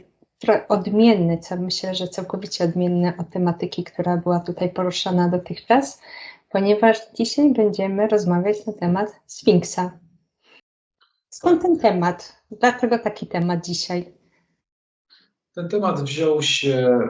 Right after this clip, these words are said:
Speaker 2: odnośnie naszej rozmowy z Łukaszem Kulakiem podczas zaproszenia nas na jego kanał. I tam poruszaliśmy różne tematy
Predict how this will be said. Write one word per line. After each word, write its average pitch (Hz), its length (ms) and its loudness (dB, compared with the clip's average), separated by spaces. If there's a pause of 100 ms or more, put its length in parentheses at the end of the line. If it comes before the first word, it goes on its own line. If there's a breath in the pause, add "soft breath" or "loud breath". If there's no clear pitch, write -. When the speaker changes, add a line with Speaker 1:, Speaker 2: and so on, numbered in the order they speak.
Speaker 2:
odnośnie 113 840 2
naszej 110 520 4
rozmowy 104 920 4 (520)
z 110 140 -8
Łukaszem 113 760 2 (280)
Kulakiem 135 840 2 (1000)
podczas 110 520 -2
zaproszenia 113 1040 0 (240)
nas - 580 -2 (760)
na 107 120 2
jego 113 260 4
kanał. - 460 -2 (160)
I - 140 -20
tam 139 200 -6
poruszaliśmy 110 1080 0 (1080)
różne 117 340 2
tematy 98 760 2